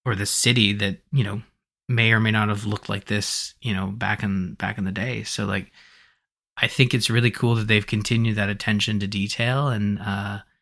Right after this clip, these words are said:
I, I liked Basim,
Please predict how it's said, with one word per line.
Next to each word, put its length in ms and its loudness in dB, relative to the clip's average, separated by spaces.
I, 640 4
I 100 4
liked 320 2
Basim, 720 4